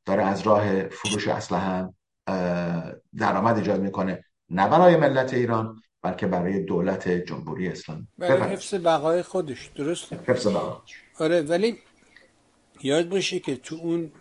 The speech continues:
Speaker 2: یارو دو هزار و پونزده و اون مقوله‌ای که اسمشو گذاشتن برجام،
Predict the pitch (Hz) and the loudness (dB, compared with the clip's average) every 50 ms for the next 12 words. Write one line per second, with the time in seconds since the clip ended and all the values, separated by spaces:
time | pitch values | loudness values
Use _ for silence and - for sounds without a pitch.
0 | _ _ - 156 147 131 135 143 139 135 143 _ _ _ - _ _ _ _ _ | _ _ -6 -6 -4 -2 -2 -2 -4 -4 -8 _ _ _ -20 _ _ _ _ _
1 | _ _ _ _ _ _ _ _ _ - 165 165 156 139 139 143 139 131 123 - | _ _ _ _ _ _ _ _ _ 2 2 4 4 2 2 0 0 0 -2 -4
2 | - 147 147 143 131 120 127 151 160 160 156 156 151 139 131 127 123 - _ _ | -4 -2 -2 -2 -2 0 2 4 4 4 4 2 0 0 -2 -4 -8 -12 _ _
3 | - 147 147 147 143 147 - _ _ _ _ _ _ _ _ _ _ _ _ _ | -6 -4 -4 -4 -4 -8 -12 _ _ _ _ _ _ _ _ _ _ _ _ _
4 | _ 139 147 143 139 131 113 123 123 127 143 147 143 143 - 143 139 139 123 - | _ -6 -4 -4 -4 -4 -4 -4 -2 0 0 0 0 -2 -4 -6 -6 -6 -6 -6
5 | 147 127 - 156 135 135 131 131 120 - - 147 143 143 139 131 135 135 131 123 | -10 -10 -10 -10 -6 -4 -4 -4 -6 -6 -6 -4 -2 -2 -2 -2 -2 -4 -4 -4
6 | 120 117 131 135 139 135 131 120 113 | -4 -4 -4 -2 -2 -2 -2 -4 -8